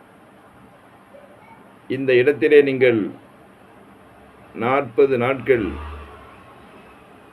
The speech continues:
பகலிலே நோன்பு நோற்று, இரவிலே இறைவணக்கம் செய்ய வேண்டும். அதற்கு பிறகுதான்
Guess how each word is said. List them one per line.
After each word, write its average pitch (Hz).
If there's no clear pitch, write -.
பகலிலே 135
நோன்பு 120
நோற்று, 117
இரவிலே 131
இறைவணக்கம் 127
செய்ய 107
வேண்டும். 90
அதற்கு 131
பிறகுதான் 127